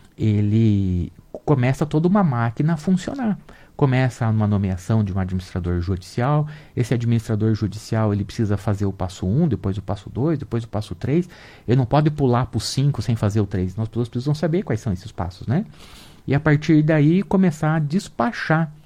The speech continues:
porque os processos, eles nascem através de um impulso, o impulso do advogado. O advogado faz o pedido, fala, Juiz, esse meu cliente aqui está com problema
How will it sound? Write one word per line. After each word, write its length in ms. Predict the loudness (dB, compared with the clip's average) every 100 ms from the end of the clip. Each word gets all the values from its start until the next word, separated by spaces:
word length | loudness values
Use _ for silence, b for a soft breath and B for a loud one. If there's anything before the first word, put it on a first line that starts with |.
| B B B B 2
porque 960 | 2 2 -2 2 4 6 4 4 2 0 -4 -10 -16 -20 _ _ -20 -20 -20 -20 -20 -10
os 300 | -2 2 2
processos, 760 | 0 2 2 2 0 0 0 0
eles 220 | 0 0
nascem 460 | 0 0 -2 -4 -2
através 520 | -2 0 0 0 0
de 120 | 0
um 100 | 0
impulso, 640 | -2 0 2 0 -4 -12 -6
o 60 | -2
impulso 480 | -2 2 2 2 0
do 100 | 0
advogado. 540 | 2 2 2 0 -4 B B B
O 60 | 0
advogado 420 | 2 2 2 0
faz 340 | 0 2 4 2
o 60 |
pedido, 380 | 0 0 -2 -2
fala, 180 | 0 4
Juiz, 480 | 4 4 0 -6 -20 B B B B B 4
esse 380 | 6 8 6 6
meu 160 | 6
cliente 360 | 6 6 6 4
aqui 280 | -2 0 0
está 420 | -2 -2 0 0
com 220 | 0 -2
problema 720 | 0 0 2 2 2 0 -2